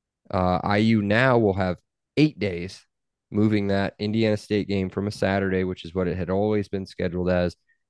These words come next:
And then I believe it was maybe a month or two ago, maybe a month or two ago, maybe in March even, they had moved it back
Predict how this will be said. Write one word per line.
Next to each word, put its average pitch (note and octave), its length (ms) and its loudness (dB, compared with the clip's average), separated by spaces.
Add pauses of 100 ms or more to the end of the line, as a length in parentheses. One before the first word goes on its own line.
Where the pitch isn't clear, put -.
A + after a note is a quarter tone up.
(100)
And F#2+ 140 0
then F#2 100 0
I F#2 80 0
believe G2+ 360 2
it F#2+ 60 0
was E2+ 360 -6
maybe F#2+ 280 0
a G2 60 0
month F#2+ 360 -2
or F2+ 60 -4
two A#2+ 380 2
ago, F2+ 200 0 (420)
maybe G2+ 340 -2 (720)
a F#2 40 -6
month G2+ 260 2
or F2 60 -2
two E2+ 220 -2
ago, D#2 200 -8
maybe F#2 320 0
in F2 140 -4
March F2 420 -2
even, E2 340 -8 (640)
they G#2+ 100 2
had G#2+ 160 0
moved G2+ 340 2
it - 220 -4
back G2+ 500 -2